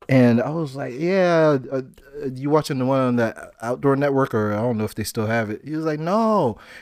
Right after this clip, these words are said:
it's a new one." I'm like, "What's the <laughs> na-, like, what's the name of it?" I'm always looking for new barbecue stuff to watch. And then he was like, "Oh, yeah, Barbecue U S A." I'm like, "Oh, I'm about to, I'm about to, oh, I'm about to Netflix binge this shit real quick."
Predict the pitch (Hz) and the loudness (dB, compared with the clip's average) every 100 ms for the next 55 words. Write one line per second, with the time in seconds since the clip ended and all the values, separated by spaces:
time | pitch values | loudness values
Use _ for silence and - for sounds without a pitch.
0 | - - 143 139 208 247 196 113 85 147 | -6 -2 0 2 4 4 4 2 -2 -6
1 | 170 104 78 _ _ _ _ 107 120 - | -4 -4 -6 _ _ _ _ -4 -4 -2
2 | 113 110 494 - - - - 110 - - | -4 -4 -6 -14 -16 -18 -12 -8 -6 -4
3 | 107 131 180 110 120 165 185 160 202 143 | -2 0 0 0 0 0 4 6 6 4
4 | 120 113 117 123 - 190 240 110 - 123 | -2 -4 -4 0 0 0 -2 -8 -6 -8
5 | 104 92 - - - - - - - - | -8 -8 -8 -8 -14 -20 -20 -20 -20 -20
6 | - 151 165 175 190 180 175 160 196 233 | -8 -2 0 0 0 -2 -4 -4 -2 0
7 | 208 160 196 208 - 202 214 208 - 254 | 2 4 2 2 0 2 2 2 0 0
8 | 208 107 _ _ _ _ - 156 107 82 | -2 -4 _ _ _ _ -8 -6 -6 -8
9 | _ - - 120 110 - - - - _ | _ -20 -4 2 4 2 -4 -12 -18 _
10 | - 110 92 - - 165 95 170 131 120 | -8 -6 -6 -6 -2 0 2 4 4 2
11 | 95 82 92 127 - - 156 113 98 135 | -2 -6 -2 -2 -2 -2 -2 -2 0 2
12 | 165 120 202 - - 104 101 107 254 294 | 0 -2 -4 -4 -8 -10 -8 -2 0 0
13 | - - 135 | 0 0 0